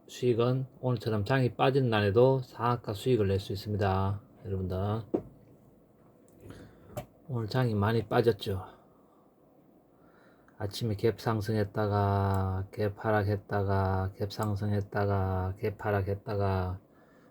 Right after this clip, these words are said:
떨었다 놨다, 떨었다 놨다 이렇게 이야기했죠. 오늘 장이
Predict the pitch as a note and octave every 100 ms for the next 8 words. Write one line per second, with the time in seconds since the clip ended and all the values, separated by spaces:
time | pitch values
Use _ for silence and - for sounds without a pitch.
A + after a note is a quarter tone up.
0 | _ - B2+ A2+ A2 G2+ F#2+ - C3 B2
1 | - G2+ F#2 - A#2+ G#2+ G2+ F#2+ F2 -
2 | G#2 - - G2+ G2 F#2 - G2+ F2 D#2+